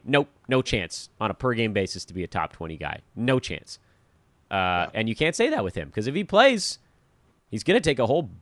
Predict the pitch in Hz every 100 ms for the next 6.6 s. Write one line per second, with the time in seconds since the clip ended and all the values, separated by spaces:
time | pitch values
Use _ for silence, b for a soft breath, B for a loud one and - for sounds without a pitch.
0 | _ _ _ 143 196 165 160 120 117 202
1 | 143 139 - 131 117 104 90 87 139 165
2 | 98 82 - 82 73 - - - _ _
3 | _ 113 254 277 113 117 127 180 170 123
4 | 170 151 151 156 175 - 104 92 95 202
5 | 208 139 - 147 170 147 139 _ - 147
6 | 123 - 127 123 113